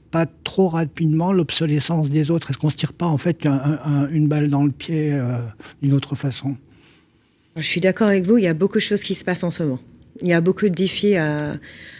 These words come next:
Speaker 2: à relever quand on, quand on élabore une stratégie d'investissement, euh, à travers différentes classes d'actifs, euh, comme vous avez cité.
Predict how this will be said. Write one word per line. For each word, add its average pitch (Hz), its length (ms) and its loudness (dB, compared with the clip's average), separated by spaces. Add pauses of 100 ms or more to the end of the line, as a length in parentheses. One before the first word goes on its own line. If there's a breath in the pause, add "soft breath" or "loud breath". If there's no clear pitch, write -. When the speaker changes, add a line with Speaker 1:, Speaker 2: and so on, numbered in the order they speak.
(180 loud breath)
Speaker 2:
à 180 120 2
relever 196 460 4
quand 185 340 -4
on, 151 580 0 (760 loud breath)
quand 185 220 0
on 190 100 4
élabore 196 400 4
une 190 60 2
stratégie 190 360 0
d'investissement, 185 800 0 (180)
euh, 160 180 2
à 147 40 -2
travers 165 320 2
différentes 180 400 0
classes 170 200 0
d'actifs, 165 480 -2
euh, 160 120 -2
comme 160 280 -4
vous 151 160 -6
avez 151 120 -2
cité. 214 400 -2